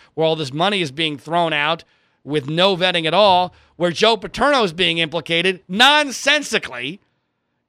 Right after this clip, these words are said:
in cases for the nineteen seventies. That supposed accusers are telling Joe Paterno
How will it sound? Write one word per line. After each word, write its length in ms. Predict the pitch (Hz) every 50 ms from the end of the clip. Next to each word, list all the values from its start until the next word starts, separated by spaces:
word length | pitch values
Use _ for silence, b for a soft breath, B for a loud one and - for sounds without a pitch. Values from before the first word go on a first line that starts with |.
| _
in 100 | - 214
cases 440 | 196 - 240 269 269 - 240 247 202
for 120 | - 220 208
the 80 | 220
nineteen 420 | 240 254 269 262 - 214 240 240 208
seventies. 840 | - - - 302 294 294 269 247 190 151 123 95 85 - - - - _ _ _ _ _ _
That 140 | - 196 -
supposed 360 | - 247 262 285 294 277 233 262
accusers 580 | 247 233 190 - - 262 302 302 240 254 240 202
are 60 | 214
telling 340 | - - 269 277 262 247 220
Joe 200 | - - 269 269
Paterno 680 | 262 254 202 - - 247 294 302 294 240 185 170 175